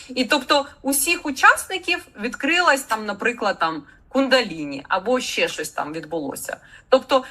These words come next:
люди просто сиділи і слухали.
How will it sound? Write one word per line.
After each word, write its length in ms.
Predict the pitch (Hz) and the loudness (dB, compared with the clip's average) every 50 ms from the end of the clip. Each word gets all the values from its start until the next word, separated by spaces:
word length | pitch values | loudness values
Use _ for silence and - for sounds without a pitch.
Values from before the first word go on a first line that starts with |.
| - - | -10 -6
люди 360 | 233 247 339 440 523 - - 381 269 | -2 4 6 6 6 6 4 -2 -6
просто 540 | - 294 349 453 - - - 339 311 262 262 - - - - _ _ _ - | -2 -2 -2 -2 -2 -4 -2 0 0 0 0 -4 -12 -20 -20 _ _ _ -12
сиділи 520 | - - - 269 214 226 330 415 381 349 | -6 -4 -2 -2 0 2 2 2 2 0
і 40 | 311 | 0
слухали. 640 | - - 226 208 190 156 - 160 143 143 139 - | -2 -2 -4 -6 -6 -4 -4 -4 -4 -4 -4 -8